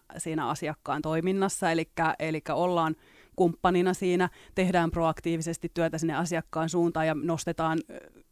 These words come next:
hu-, havaintoja ja kehityskohteita ja toki sitten se myös, että tehdään mitä luvataan. Meidän palvelut on la-, korkealaatuisia ja,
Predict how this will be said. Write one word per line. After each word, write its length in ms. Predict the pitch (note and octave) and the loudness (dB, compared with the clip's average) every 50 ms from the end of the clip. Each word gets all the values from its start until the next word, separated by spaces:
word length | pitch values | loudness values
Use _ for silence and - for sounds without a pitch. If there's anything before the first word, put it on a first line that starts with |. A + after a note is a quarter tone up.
| _ _ _ _ - G3+ | _ _ _ _ -8 -8
hu-, 120 | G#3 - - | -6 -6 -4
havaintoja 480 | F#3 F#3 G#3+ G#3+ A#3 A#3+ A#3+ A#3+ A#3 A#3 | 0 2 4 6 6 4 4 4 4 2
ja 60 | A#3+ | 2
kehityskohteita 960 | - A3+ A#3 A#3 - G#3+ - - - A3 G#3+ G#3 - - G#3+ F#3+ - G3+ F#3+ | 2 2 0 0 0 -2 -2 0 2 2 2 2 0 0 0 0 2 2 2
ja 140 | F#3+ F#3 F3+ - - - - - - - - - | 2 2 0 -2 -8 -20 -20 -20 -20 -20 -2 2
toki 200 | - C4+ - F#3+ | 2 2 2 2
sitten 280 | F3 A#3 A#3 - B3+ B3 | -2 -2 -2 0 0 0
se 260 | - C#4 C4 B3+ B3 | 2 2 2 4 4
myös, 340 | B3 B3 A#3 A3 A3 G#3+ - | 4 4 4 4 4 2 0
että 140 | G#3 - - | -4 -2 0
tehdään 340 | G#3+ G#3 F3 F#3 F#3 F#3 G3+ | 0 2 2 2 2 2 2
mitä 200 | G#3 - G#3+ G3+ | 2 2 2 2
luvataan. 640 | D#3+ D3+ A#2 A2 D#3+ - - D#3 D3+ D#3+ E3 F3 | 2 0 0 -2 -2 -2 0 0 2 2 2 2
Meidän 220 | F3+ E3+ F3 F#3 E3+ | 0 0 0 0 2
palvelut 460 | F#3 F3+ F#3 F#3 F#3 F#3+ G3 F#3+ - | 2 2 2 2 2 0 0 0 2
on 260 | - G#3+ G#3 G#3+ G#3 | 2 2 4 4 2
la-, 200 | G#3+ G#3 G3+ - - | 2 2 2 0 0
korkealaatuisia 1120 | - G#3+ G#3 - - G3+ G3+ G3+ G3+ G3 G3 G3 - - G3 F#3+ F#3+ - G3+ G3 F#3 F#3 | 0 -2 -2 -2 -2 -2 0 0 2 2 2 0 0 -2 -2 -2 -2 -2 0 2 4 4
ja, 200 | F#3 F3+ F3+ | 4 4 4